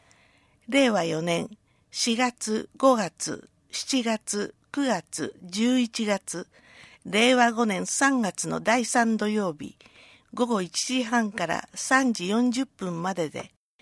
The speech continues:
一組四十分以内です。内容は、軽音楽やダンスなどで、ドラムや和太鼓など大きな音や振動のする楽器は使用できません。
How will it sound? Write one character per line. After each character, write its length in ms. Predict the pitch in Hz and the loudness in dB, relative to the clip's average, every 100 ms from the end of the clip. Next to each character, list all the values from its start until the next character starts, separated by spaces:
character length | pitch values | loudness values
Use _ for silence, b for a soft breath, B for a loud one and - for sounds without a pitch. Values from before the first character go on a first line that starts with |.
| b - | b -12
一 240 | - 277 | 0 0
組 300 | - 185 175 | 0 -2 -2
四 240 | 185 240 226 | 0 2 0
十 120 | 254 | -4
分 360 | _ 220 214 - | _ -2 0 0
以 120 | 214 | -2
内 240 | 185 151 | -2 -4
で 100 | - | -8
す。 360 | - - - - _ b b b b b b b b - | -6 -6 -8 -12 _ b b b b b b b b 0
内 260 | 220 240 | 4 4
容 220 | 240 233 214 | 4 2 2
は、 260 | 202 208 b b b - | 0 -2 b b b -2
軽 320 | 262 277 285 | 2 4 4
音 140 | 269 | 4
楽 260 | 208 - 165 | 0 -2 -2
や 140 | 165 | 0
ダ 180 | 170 240 | 4 4
ン 80 | 240 | 2
ス 160 | - | 0
な 140 | 180 175 | -2 -4
ど 100 | 147 | -6
で、 260 | - - b b b b b b | -8 -12 b b b b b b
ド 120 | 196 | 2
ラ 140 | 208 226 | 4 4
ム 120 | 220 | 4
や 280 | 208 202 - _ - | 2 0 -4 _ 2
和 100 | 214 | 6
太 180 | 254 | 6
鼓 200 | 254 214 | 4 0
な 140 | 185 170 | -4 -2
ど 240 | 160 - b b _ | -2 -4 b b _
大 180 | 277 269 | 2 2
き 140 | - | 0
な 140 | 185 165 | -2 -2
音 200 | - 180 | -4 -4
や 180 | 156 - | -4 -4
振 380 | - 247 262 262 | -4 0 2 2
動 160 | 262 | 2
の 140 | 247 247 | 2 0
す 160 | 254 | -2
る 120 | 185 | -4
楽 180 | 165 165 _ | -6 -8 _
器 140 | 175 170 | -8 -6
は 180 | 170 b b b | -6 b b b
使 240 | - - | -4 -2
用 160 | 214 214 | -2 -2
で 140 | 196 | -4
き 160 | 196 208 | -4 -4
ま 160 | 196 196 | -4 -2
せ 180 | 175 | -4
ん。 100 | 165 | -6